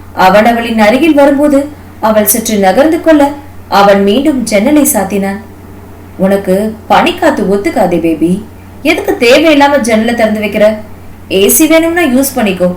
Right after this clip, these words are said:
ஹீட்டர் கூட போட்டிருக்கு." "சீக்கிரம் குளிச்சுட்டு வந்துரு. ஹாட் வாட்டர்ல குளி, பச்சை தண்ணியில குளிச்சிடாத பேபி, அதுதான் உனக்கு ஒத்துக்காதே" என்று மிக சாதாரணமாக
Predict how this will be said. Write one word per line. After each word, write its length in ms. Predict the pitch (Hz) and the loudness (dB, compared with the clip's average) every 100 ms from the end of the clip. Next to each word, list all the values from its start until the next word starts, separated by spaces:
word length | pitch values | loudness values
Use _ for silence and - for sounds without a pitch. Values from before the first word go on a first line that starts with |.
| - - - - - | -8 -20 -20 -20 -6
ஹீட்டர் 440 | 214 214 214 185 | -4 0 0 2
கூட 160 | 220 320 | 2 2
போட்டிருக்கு." 500 | 208 180 175 180 180 - - - - | 2 0 -2 -2 -8 -10 -20 -20 -10
"சீக்கிரம் 500 | - 208 214 214 196 | -6 -4 -2 -2 -2
குளிச்சுட்டு 300 | 208 220 - | -4 -6 -6
வந்துரு. 360 | 208 185 175 180 - - - | -2 0 0 -2 -8 -18 -2
ஹாட் 340 | 247 262 - | 2 2 2
வாட்டர்ல 540 | 320 320 294 277 220 - | 2 2 2 2 2 0
குளி, 280 | 196 185 - - - | -4 -4 -6 -16 -8
பச்சை 260 | 190 180 277 | -8 -4 -2
தண்ணியில 220 | 311 302 | 0 0
குளிச்சிடாத 520 | 285 254 262 214 180 | 0 -2 0 0 2
பேபி, 440 | 165 156 247 - - - - - - | -2 -2 -2 -4 -10 -20 -20 -18 -6
அதுதான் 440 | 175 165 196 277 | -2 0 2 2
உனக்கு 380 | 285 277 269 254 | 2 0 2 0
ஒத்துக்காதே" 540 | 262 349 220 170 180 - - - - - | 0 -4 -4 -2 -4 -6 -18 -20 -20 -6
என்று 280 | 311 302 302 | -2 0 0
மிக 300 | 262 262 370 | 0 0 0
சாதாரணமாக 760 | - 349 339 359 339 339 330 | 0 0 0 0 -2 -2 -2